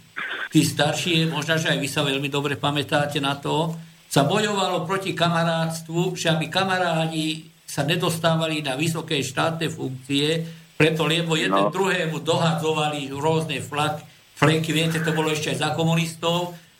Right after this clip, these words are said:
Speaker 1: Ale teraz si všimnite, či to máte Smer, či to máte S N S, či to máte... To sú tam všetko kamarádi. A, e, z
Speaker 2: No.
Speaker 1: tých odtiaľ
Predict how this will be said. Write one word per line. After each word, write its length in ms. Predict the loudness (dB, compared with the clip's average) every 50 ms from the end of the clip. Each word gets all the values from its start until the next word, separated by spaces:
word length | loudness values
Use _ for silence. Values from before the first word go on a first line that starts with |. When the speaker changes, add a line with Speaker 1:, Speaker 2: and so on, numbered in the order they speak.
| _
Speaker 1:
Ale 220 | 2 4 4 4 4
teraz 460 | 2 2 2 2 0 0 -2 -2 -2
si 80 | -2
všimnite, 580 | 0 0 0 0 0 2 2 0 0 0 0 -2
či 180 | 0 -2 -2 0
to 100 | 0 0
máte 400 | 2 2 2 0 -2 -2 0 0
Smer, 560 | 0 0 -2 0 2 2 4 4 2 0 -2 -2
či 140 | -4 -6
to 160 | -2 -2 0 2
máte 320 | 2 2 0 0 -2 -2
S 160 | -2 -2 -2 0
N 200 | 0 0 2 0
S, 160 | -2 -2 -2 -4
či 160 | -4 -4 -4 -4
to 100 | -2 0
máte... 240 | 0 0 0 -2 -6 -10 -16 -20 -20 -2
To 100 | 2 2
sú 160 | 4 4 2 2
tam 160 | 2 0 0
všetko 400 | 0 0 0 0 0 0 -2 0
kamarádi. 800 | 0 0 0 0 0 0 0 0 0 0 -2 -4 -6 -10 -12 -16 -18 -20 -20 -20 -20 -20 -12 -2 0
A, 80 | 2 2 4 2 2 2 0 0 0 -2 -2 -2 -2
e, 60 | -2
z 80 | 0 2
Speaker 2:
No. 100 | 4 4
Speaker 1:
tých 120 | 4 4 2
odtiaľ 380 | 0 0 0 0 0 0 0